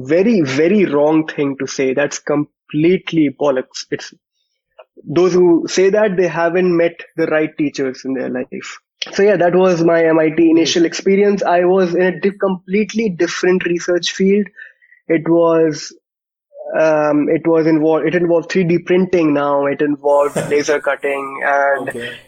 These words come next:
Speaker 1: it was, uh, you know, it was, uh,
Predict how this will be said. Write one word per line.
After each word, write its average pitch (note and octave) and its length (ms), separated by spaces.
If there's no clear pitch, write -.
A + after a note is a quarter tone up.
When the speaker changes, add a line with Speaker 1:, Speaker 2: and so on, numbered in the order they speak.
Speaker 1:
it D3 200
was, D3 560
uh, C#3+ 520
you F3 140
know, E3+ 100
it E3 160
was, D#3+ 300
uh, D3 140